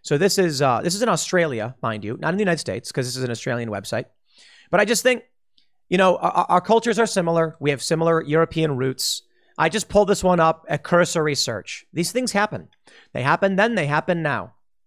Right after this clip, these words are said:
So let's see if the A B C, I don't even know if the story is loading. Here we go. Principal of Saint Kevin's regrets writing reference for convicted offender. A top Catholic school accused of culture of cover-up has received, have, has received reports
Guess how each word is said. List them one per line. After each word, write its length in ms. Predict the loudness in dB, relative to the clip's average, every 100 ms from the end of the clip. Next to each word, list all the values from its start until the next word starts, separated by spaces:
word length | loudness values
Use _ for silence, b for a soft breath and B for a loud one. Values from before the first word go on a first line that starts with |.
| _ _ _
So 260 | -4 -2 0
let's 180 | -2
see 180 | -4 -4
if 120 | -4
the 160 | -6 -2
A 140 | -2
B 140 | 0 -4
C, 260 | -4 -6
I 80 | -4
don't 100 | -4
even 80 | -6
know 60 | -8
if 80 |
the 60 | -12
story 220 | -8 -8
is 120 | -8
loading. 340 | -8 -8 -10 -16 _
Here 140 | -4 -2
we 60 |
go. 180 | -4 -12 _ _ _ b b b b b
Principal 460 | 0 0 0 0
of 100 | 0
Saint 240 | 0 0 0
Kevin's 340 | 0 0 -2
regrets 520 | -2 -2 2 0 0
writing 320 | 0 0 0 0
reference 580 | 0 0 -6 -6 -10 -14
for 320 | -2 2 2
convicted 460 | 0 -6 -6 -4 -4
offender. 480 | -2 -2 -2 -6 -10 b b b b
A 60 |
top 320 | -2 0 0
Catholic 380 | 0 0 0 -4
school 440 | -4 0 4 4 2
accused 440 | -2 0 0 0
of 120 | -2
culture 300 | 0 -2 0
of 160 | 0 0
cover-up 340 | 0 4 2
has 120 | 0 -6
received, 300 | -6 -8 -8 -6
have, 180 | -6 -2
has 180 | -2
received 300 | -2 -2 -4
reports 440 | -4 2 2 2